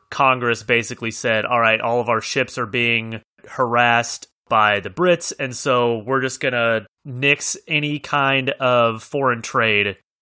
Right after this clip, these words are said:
by American ships," thinking that that would, you know, kind of let America stay neutral.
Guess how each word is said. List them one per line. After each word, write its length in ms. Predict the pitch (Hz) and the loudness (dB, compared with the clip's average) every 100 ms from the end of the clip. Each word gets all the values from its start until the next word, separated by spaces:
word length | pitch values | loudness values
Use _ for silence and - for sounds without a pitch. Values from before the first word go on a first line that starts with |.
| _ - | _ 0
by 480 | 110 104 101 101 - _ - | 2 4 2 0 -6 _ -14
American 420 | 120 117 104 107 | -6 -2 -2 -4
ships," 500 | - 101 82 - - _ _ _ _ | -8 -8 -8 -12 -12 _ _ _ _
thinking 600 | - 170 170 165 143 127 117 | 0 0 2 -2 -4 -4 0
that 280 | 120 110 _ - | 0 0 _ 0
that 260 | 127 120 | 0 2
would, 360 | 127 120 113 - | 2 2 0 -4
you 140 | 123 | -4
know, 340 | 113 101 98 92 _ - | -2 -2 -4 -8 _ -10
kind 340 | - 131 123 | 0 0 2
of 440 | 117 107 107 - - _ _ - | 0 -2 -8 -14 -18 _ _ -16
let 320 | 120 131 131 - | 0 2 2 0
America 580 | 120 123 127 123 139 113 | -2 2 2 0 -4 -6
stay 840 | - - 127 123 120 117 117 113 - _ 123 | -6 -4 0 2 2 -2 -4 -6 -12 _ -14
neutral. 760 | 113 123 139 175 165 165 170 | -6 -4 -4 0 2 0 -4